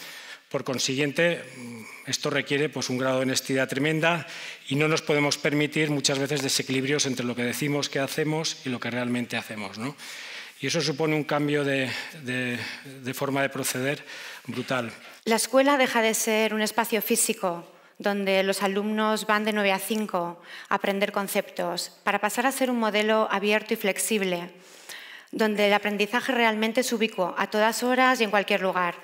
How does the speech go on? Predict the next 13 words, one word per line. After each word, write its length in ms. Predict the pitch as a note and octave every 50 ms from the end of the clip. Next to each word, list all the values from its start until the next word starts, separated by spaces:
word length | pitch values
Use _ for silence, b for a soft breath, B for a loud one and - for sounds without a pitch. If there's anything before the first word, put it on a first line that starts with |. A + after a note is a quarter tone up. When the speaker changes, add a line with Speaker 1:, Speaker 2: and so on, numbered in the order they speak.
| B B B B B B B
Speaker 2:
Van 140 | - G3+ G3+
a 40 | G#3
estar 180 | G3+ - A#3 A#3
aprendiendo 440 | A#3 A#3 A3+ A3 A3+ A#3+ B3 C4+
veinticuatro 480 | C4 B3 A#3 - A3 - G#3+ G#3+ A3 G#3+
horas 160 | G#3+ G3+ -
al 120 | G#3 F#3+ F#3
día. 360 | G3 F#3 F3 F3 E3 - - - - - b b b b b b b b b b b b b - - - - - -
Convivirán 600 | - A3 G#3 G3+ G#3 F#3 G3+ G3 G#3+ G#3+ A3 A3
elementos 680 | A3 A3 G#3 G#3 G#3 G#3 G#3+ G#3 - A3 A3 A3 - -
reales 560 | - G#3 G3 G3 G3 A3 B3+ C4+ D4 D4+ D4
y 40 | C4+
tecnológicos. 960 | B3+ - A3 A3 G#3+ G3+ F#3+ F#3+ F#3 - G3+ F#3+ - F3 E3 F3 - - -